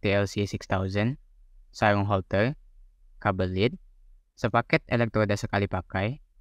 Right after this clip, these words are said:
flash disk berisi software analisis, kabel micro U S B, buku manual,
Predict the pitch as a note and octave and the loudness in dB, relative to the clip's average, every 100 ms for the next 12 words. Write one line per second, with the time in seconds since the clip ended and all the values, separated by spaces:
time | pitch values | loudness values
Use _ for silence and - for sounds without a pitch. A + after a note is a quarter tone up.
0 | - - - _ - A2 - G#2 G#2 G#2+ | -20 -20 -20 _ 0 0 2 -2 0 0
1 | G2 G2 - G2+ G#2 F#2+ G2+ F#2+ F#2+ - | -2 -2 -4 -2 -2 -2 -2 -2 -4 -2
2 | C#3 - - _ - - - - - G#2+ | -2 -2 -18 _ -20 -20 -20 -20 -4 -2
3 | G2 G2+ G#2 G#2 - G#2 F#2+ G2 - G#2 | 2 2 2 0 0 0 0 -6 -2 -2
4 | D#3 - _ _ - - - C3 - D3 | -2 -6 _ _ -20 -20 -10 -6 2 4
5 | C#3 B2 A#2 A2+ A#2+ | 4 4 2 2 -2